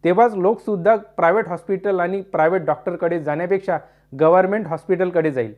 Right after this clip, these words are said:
पण प्रायव्हेट डॉक्टर्स आणि प्रायव्हेट हॉस्पिटल कमिशनचा धंदा हा नक्कीच करतात. पण याला अपवाद काही डॉक्टर्स आणि हॉस्पिटलसुद्धा आहे. हा कमिशनचा धंदा सत्तर ते ऐंशी टक्के प्रायव्हेट डॉक्टर्स करतात.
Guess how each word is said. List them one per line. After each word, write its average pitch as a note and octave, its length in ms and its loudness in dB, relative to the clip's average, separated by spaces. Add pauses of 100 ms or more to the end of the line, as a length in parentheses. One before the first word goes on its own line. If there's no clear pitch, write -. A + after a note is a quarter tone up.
(480)
पण F3+ 120 0
प्रायव्हेट D#3 440 -2
डॉक्टर्स E3 480 -2 (380)
आणि D#3 220 -2
प्रायव्हेट D#3+ 480 0
हॉस्पिटल F3 440 -4
कमिशनचा F3 540 -4
धंदा E3 280 -2
हा F3 100 -4
नक्कीच E3+ 380 -6
करतात. C3 320 -2 (580)
पण A3 140 2
याला G#3 200 4
अपवाद G#3 320 2
काही A#3 180 0
डॉक्टर्स G3+ 400 -2
आणि G#3+ 140 -6
हॉस्पिटलसुद्धा F#3 720 -2
आहे. A2+ 220 -6 (280)
हा E3 100 0
कमिशनचा F3 560 -2
धंदा E3 320 -2
सत्तर F#3+ 380 -4
ते F#3+ 120 -6
ऐंशी E3+ 280 -2
टक्के G3 360 -2
प्रायव्हेट E3+ 640 0
डॉक्टर्स F3+ 440 -2
करतात. B2+ 300 -4